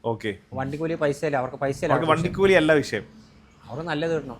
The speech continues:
Speaker 2: സാധനം.
Speaker 1: നല്ല സാധനം കിട്ടണം.
Speaker 2: നല്ലത്.
Speaker 1: അല്ലെന്നുണ്ടെങ്കിൽ ഈ തിരുവനന്തപുരത്തു നിന്നൊക്കെ നമ്മുടെ ഈ
Speaker 2: മുന്നൂറ്റി
Speaker 1: തൃശ്ശൂര്
Speaker 2: എത്ര, മുന്നൂറ്റി ചില്ലാൻ എല്ലാവരും പത്ത്
Speaker 1: കിലോമീറ്റർ.
Speaker 2: പതിനയ്യായിരം വണ്ടി വാടകയാണ്.
Speaker 1: അതെ.
Speaker 2: ശ്യാമേ,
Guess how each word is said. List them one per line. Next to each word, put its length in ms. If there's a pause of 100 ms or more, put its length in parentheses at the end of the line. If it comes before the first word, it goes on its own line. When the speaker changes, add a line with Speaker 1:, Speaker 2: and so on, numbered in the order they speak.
Speaker 2:
സാധനം. 120
Speaker 1:
നല്ല 140
സാധനം 260
കിട്ടണം. 300
Speaker 2:
നല്ലത്. 240
Speaker 1:
അല്ലെന്നുണ്ടെങ്കിൽ 520
ഈ 40
തിരുവനന്തപുരത്തു 520
നിന്നൊക്കെ 280
നമ്മുടെ 260
ഈ 200
Speaker 2:
മുന്നൂറ്റി 300
Speaker 1:
തൃശ്ശൂര് 140
Speaker 2:
എത്ര, 260
മുന്നൂറ്റി 220
ചില്ലാൻ 220
എല്ലാവരും 240
പത്ത് 220
Speaker 1:
കിലോമീറ്റർ. 140
Speaker 2:
പതിനയ്യായിരം 260
വണ്ടി 180
വാടകയാണ്. 420 (220)
Speaker 1:
അതെ. 260 (460)
Speaker 2:
ശ്യാമേ, 220